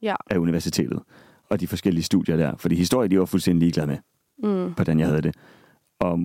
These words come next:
Speaker 2: musikvidenskab var også fuldstændig ligeglad med, hvordan jeg havde det.
Speaker 1: Mm.
Speaker 2: Så det gjorde, at jeg gik ret meget kontra.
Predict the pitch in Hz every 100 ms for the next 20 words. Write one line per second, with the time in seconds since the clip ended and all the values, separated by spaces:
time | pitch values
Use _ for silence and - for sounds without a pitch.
0 | 90 80 95 95 110 101 92 95 85 87
1 | 82 80 - - 180 90 85 82 82 78
2 | 76 - - 87 80 78 78 73 76 80
3 | _ - 214 208 196 - - - - -
4 | 95 110 98 87 - 82 87 90 85 95
5 | 117 80